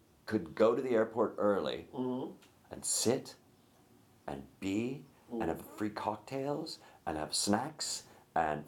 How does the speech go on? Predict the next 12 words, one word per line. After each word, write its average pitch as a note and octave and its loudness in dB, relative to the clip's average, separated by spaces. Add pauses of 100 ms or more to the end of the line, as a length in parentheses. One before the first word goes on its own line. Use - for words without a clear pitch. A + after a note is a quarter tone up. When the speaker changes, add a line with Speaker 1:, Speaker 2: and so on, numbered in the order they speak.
Speaker 1:
free, D#2 -2
you F2+ -4
know, E2 -2 (120)
it's A2 -2
not - 0
free, C3 2
obviously G2 2
I - 0
paid A#2 -2
for D3+ 2
it, E3 -6 (300)
but G#2 2